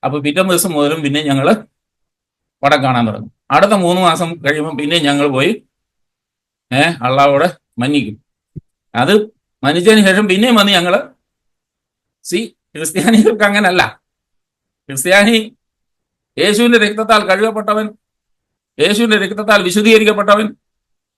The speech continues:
ആ രക്തത്തിന്റെ വിലയെ മലിനമെന്ന് എണ്ണാൻ പാടില്ല. ഈ ഒരു ജീവിതമാണ് ക്രിസ്തീയ ജീവിതം തരുന്നത്. അങ്ങനെ ഒരു നടപ്പിലാണോ ഞാൻ,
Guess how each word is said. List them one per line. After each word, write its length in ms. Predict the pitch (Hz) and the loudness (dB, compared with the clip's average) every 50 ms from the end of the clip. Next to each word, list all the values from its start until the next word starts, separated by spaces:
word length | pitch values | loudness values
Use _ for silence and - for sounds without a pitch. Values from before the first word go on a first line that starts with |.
| - | -2
ആ 100 | 151 180 | 0 2
രക്തത്തിന്റെ 560 | 196 185 190 185 185 226 220 214 226 220 214 196 | 2 2 2 0 0 -2 -2 0 0 -2 -2 -2
വിലയെ 340 | 185 185 185 202 208 214 | -4 -4 -2 0 0 0
മലിനമെന്ന് 720 | 208 190 170 170 175 180 196 208 208 214 214 208 202 190 175 | 0 0 0 2 2 2 2 2 0 0 0 0 0 -2 -2
എണ്ണാൻ 400 | 175 185 185 190 214 240 233 - _ _ _ _ _ _ _ _ _ _ _ _ _ _ - | -4 -2 0 0 0 0 -2 -4 _ _ _ _ _ _ _ _ _ _ _ _ _ _ -14
പാടില്ല. 340 | 165 208 226 233 220 202 160 - _ _ _ _ _ _ _ _ _ _ _ _ _ _ - | -10 -4 -2 -2 -2 -2 -6 -12 _ _ _ _ _ _ _ _ _ _ _ _ _ _ -10
ഈ 200 | 185 214 262 285 | -8 -4 -2 0
ഒരു 160 | 269 254 240 | 0 0 0
ജീവിതമാണ് 760 | 202 143 - - 185 214 226 233 247 240 226 208 202 190 196 | -2 -4 -6 -4 -2 0 2 2 4 4 2 2 2 -2 -4
ക്രിസ്തീയ 280 | 185 185 175 - 220 214 | -4 -6 -6 -6 -4 -4
ജീവിതം 320 | 208 214 208 202 196 180 | -2 -2 -4 -4 -4 -2
തരുന്നത്. 400 | 175 170 170 151 139 113 110 113 - _ _ _ _ _ _ _ _ _ _ _ _ | -4 -2 -2 -2 -4 -4 -6 -10 -14 _ _ _ _ _ _ _ _ _ _ _ _
അങ്ങനെ 380 | 185 214 233 262 285 302 311 294 | -2 -2 0 0 0 2 2 4
ഒരു 140 | 262 240 240 | 4 4 4
നടപ്പിലാണോ 840 | 226 208 202 196 202 233 240 240 - 277 247 196 190 190 202 220 208 | 4 4 4 4 4 2 0 0 -2 0 4 4 4 4 4 2 2
ഞാൻ, 260 | 175 147 117 - - | 0 0 -2 -4 -6